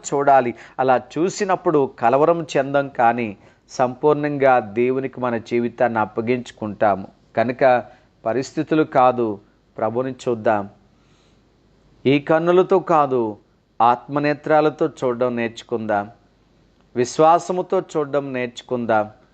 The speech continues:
కేవలం బాహ్య సంబంధమైన వాటిని కాదు, ఆత్మ సంబంధమైన వాటిని కనుగొనగలిగే జీవితాన్ని కలిగి ఉందాం. అప్పుడే దేవునికి మహిమ, సంపూర్ణంగా మన జీవితాన్ని దేవునికి అప్పగించుకుంటాం.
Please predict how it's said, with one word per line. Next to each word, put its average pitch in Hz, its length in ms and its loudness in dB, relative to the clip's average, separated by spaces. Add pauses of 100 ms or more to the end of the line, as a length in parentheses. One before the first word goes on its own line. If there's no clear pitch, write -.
(500)
కేవలం 135 460 2
బాహ్య 131 320 2
సంబంధమైన 127 680 -4
వాటిని 113 440 -2 (120)
కాదు, 101 260 0 (680)
ఆత్మ 139 380 2
సంబంధమైన 170 720 0
వాటిని 139 380 2 (140)
కనుగొనగలిగే 139 640 0 (140)
జీవితాన్ని 123 580 0 (120)
కలిగి 110 280 -2 (100)
ఉందాం. 98 300 -4 (600)
అప్పుడే 123 360 2 (160)
దేవునికి 120 400 -2
మహిమ, 117 300 -2 (680)
సంపూర్ణంగా 135 840 2
మన 135 200 -2 (120)
జీవితాన్ని 117 540 0 (100)
దేవునికి 113 340 -2
అప్పగించుకుంటాం. 104 920 -6